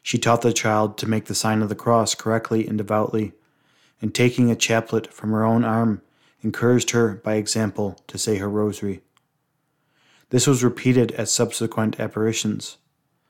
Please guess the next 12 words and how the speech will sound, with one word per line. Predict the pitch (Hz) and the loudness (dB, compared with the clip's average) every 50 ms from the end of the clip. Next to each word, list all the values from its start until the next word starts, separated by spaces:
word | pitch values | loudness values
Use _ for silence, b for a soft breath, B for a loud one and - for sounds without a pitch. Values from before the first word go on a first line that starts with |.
| b b b b b b b b b | b b b b b b b b b
On | b 120 | b 0
the | 117 110 | 2 2
second | - - 123 117 120 117 110 | 2 2 2 2 2 2 2
day, | 113 113 110 107 98 - - _ _ _ | 2 2 2 0 -2 -4 -12 _ _ _
Bernadette, | - 120 117 110 107 101 101 113 110 104 - - - b b b b b b b | 0 2 2 2 2 2 2 2 2 0 -2 -6 -16 b b b b b b b
who | - 110 | -6 -6
feared | - - 123 123 123 120 110 | 0 2 4 6 6 4 4
an | 110 107 | 2 2
illusion | 107 107 110 120 123 120 110 110 113 110 110 | 2 2 4 4 4 4 4 2 2 2 2
of | 117 113 104 | 0 0 -2
the | - 104 | -2 0
devil, | 104 113 117 113 113 117 107 98 - | 2 2 2 4 2 2 0 -2 -6